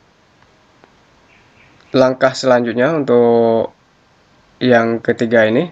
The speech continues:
yang pertama kita sebagai O P S baru apa ya, apa yang harus kita lakukan? Maksud O P S baru ini yaitu O P S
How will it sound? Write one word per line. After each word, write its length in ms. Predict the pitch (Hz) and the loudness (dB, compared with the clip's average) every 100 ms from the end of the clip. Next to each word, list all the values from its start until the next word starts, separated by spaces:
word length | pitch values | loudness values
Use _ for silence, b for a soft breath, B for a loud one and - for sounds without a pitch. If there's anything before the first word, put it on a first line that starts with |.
| - | -4
yang 160 | 113 | -4
pertama 400 | 107 113 110 131 | -2 -2 0 0
kita 560 | 135 113 - 120 131 143 | -2 -4 0 0 0 -4
sebagai 400 | - 117 113 107 | -12 -4 -2 -2
O 20 | - | -2
P 80 | 110 | -4
S 80 | |
baru 400 | 120 110 110 165 - | 0 0 0 -4 -6
apa 640 | - 113 120 117 135 165 _ _ _ _ b b b b b _ - | -8 -2 0 2 0 -6 _ _ _ _ b b b b b _ -2
ya, 240 | 131 - _ - | -2 -2 _ -8
apa 400 | - - 127 143 | -6 0 0 2
yang 160 | 131 | 0
harus 240 | 127 120 - | 0 -2 -4
kita 280 | 120 123 | -4 -2
lakukan? 520 | 113 110 107 123 165 170 _ _ _ _ _ _ _ _ _ | 0 -2 -2 -2 -2 -8 _ _ _ _ _ _ _ _ _
Maksud 480 | 135 135 - 160 - | -2 -2 -4 -6 -4
O 80 | 127 - | -4 -2
P 80 | |
S 160 | 131 139 | -2 2
baru 320 | 131 131 143 | 2 2 0
ini 320 | 139 151 160 | -2 0 0
yaitu 400 | 143 131 143 147 | 0 -2 -2 -2
O 160 | - 120 | -2 -2
P 80 | - | -2
S 600 | 113 127 151 - - - | 0 0 -2 -8 -14 -18